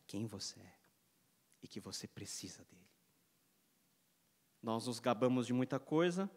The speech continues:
mas uma gripe te derruba. Nós temos muitas posses às vezes, mas em um segundo você pode perder todo o dinheiro que você tem.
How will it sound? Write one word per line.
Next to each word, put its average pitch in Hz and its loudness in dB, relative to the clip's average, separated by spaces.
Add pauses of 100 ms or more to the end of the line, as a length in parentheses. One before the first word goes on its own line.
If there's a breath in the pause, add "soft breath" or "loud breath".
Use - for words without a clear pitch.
(1080 soft breath)
mas 101 -2
uma 160 6
gripe 127 -4
te - -8
derruba. 104 -12 (2000)
Nós 131 -2
temos 165 6 (420 loud breath)
muitas 196 10
posses 226 10
às 170 10
vezes, 208 12 (1700 loud breath)
mas 143 4
em 143 6
um 175 6
segundo 135 2
você 117 -4
pode 113 -4
perder 110 -6
todo 135 -6
o 139 -4
dinheiro 117 -8
que - -20
você 110 -10
tem. - -18